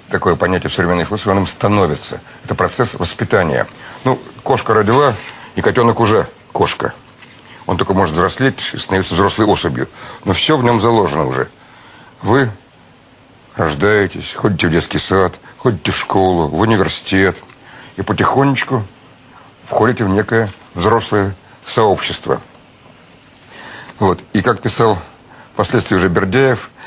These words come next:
лишь свободные граждане могут быть опорой империи. Большое количество бесправных, гонимых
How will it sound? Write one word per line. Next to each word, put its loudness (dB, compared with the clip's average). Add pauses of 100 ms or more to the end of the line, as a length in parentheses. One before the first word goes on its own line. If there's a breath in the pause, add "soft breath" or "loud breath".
(180 loud breath)
лишь 0
свободные 2
граждане 0 (320 loud breath)
могут 0
быть -4 (240 loud breath)
опорой 0 (340 loud breath)
империи. 0 (1160 loud breath)
Большое 0
количество 0
бесправных, 0
гонимых 0